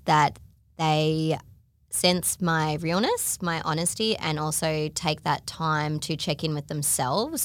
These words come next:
and figure out what's really going on in there, and either journal it, talk to someone about it,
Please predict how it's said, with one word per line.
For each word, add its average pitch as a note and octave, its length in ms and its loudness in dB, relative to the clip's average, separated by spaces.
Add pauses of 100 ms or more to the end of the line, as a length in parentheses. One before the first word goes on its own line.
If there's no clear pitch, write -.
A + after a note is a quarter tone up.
and D#3 220 -2
figure D#3 300 -4
out C#3 160 2
what's D#3 200 -6
really D#3 300 -4
going D3+ 400 -2
on C#3+ 240 -2
in D#3 240 -4
there, C#3+ 340 -4
and D3 440 -6
either D3+ 400 -2 (320)
journal F#3+ 320 2
it, F#3 240 0
talk E3 180 -4
to - 80 -8
someone E3+ 260 -2
about D#3 420 4
it, D3+ 340 2